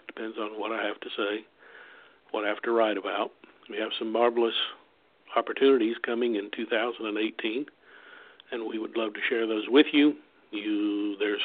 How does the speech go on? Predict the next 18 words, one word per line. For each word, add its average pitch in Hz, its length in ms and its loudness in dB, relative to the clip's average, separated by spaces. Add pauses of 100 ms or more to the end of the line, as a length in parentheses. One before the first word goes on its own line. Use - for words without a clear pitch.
phone 127 180 2
numbers 123 380 4
and 104 280 -4
email 120 320 0
addresses 113 460 -2
where 104 140 -2
you 98 100 -8
can 104 180 -14
contact 113 520 -8
me. 110 160 -8 (1000)
Certainly, 113 380 0
I 104 100 -2
would 101 240 0
love 107 360 2
to 107 200 0
talk 127 320 6
to 113 80 -8
you 110 240 -4